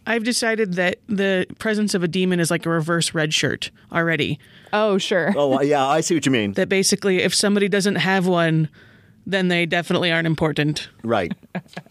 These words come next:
Speaker 2: So before we get to talking about the pilot, I think we should discuss what our demons would be.
Speaker 3: Oh, okay.
Speaker 2: Peter, I think you should start.
Speaker 3: I remember figuring it out, but I forgot what I told you. What did I tell you? <laughs>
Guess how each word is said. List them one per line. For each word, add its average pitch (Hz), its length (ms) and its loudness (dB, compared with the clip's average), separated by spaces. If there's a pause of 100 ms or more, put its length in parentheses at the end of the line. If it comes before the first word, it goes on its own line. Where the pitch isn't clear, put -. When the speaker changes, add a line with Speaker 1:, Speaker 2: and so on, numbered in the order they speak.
(680)
Speaker 2:
So 247 200 2
before 254 320 -2
we 311 100 0
get 226 260 -2
to - 80 -10
talking 208 240 0
about 190 180 0
the - 60 -6
pilot, 180 420 0
I 214 500 0 (100)
think 214 220 -2
we 220 80 0
should 208 160 -4
discuss 185 420 -2
what 170 280 -4 (100)
our 175 260 0
demons 160 420 -4
would 151 140 -6
be. - 200 -12 (300)
Speaker 3:
Oh, 123 200 -2
okay. - 320 -2
Speaker 2:
Peter, 247 200 0
I 247 80 0
think 220 140 0
you 233 60 -2
should - 180 -12
start. - 240 -6 (160)
Speaker 3:
I 90 200 0
remember 95 480 0
figuring 113 360 -2
it 101 100 -2
out, 110 140 -4
but 95 100 -6
I 90 80 -4
forgot 98 320 -4
what 98 100 -4
I 92 100 -2
told 98 260 -6
you. 73 80 -6
What 80 140 -8
did 87 120 -6
I 80 60 -6
tell 87 220 -4
you? 80 80 -6 (180)
<laughs> 339 300 -6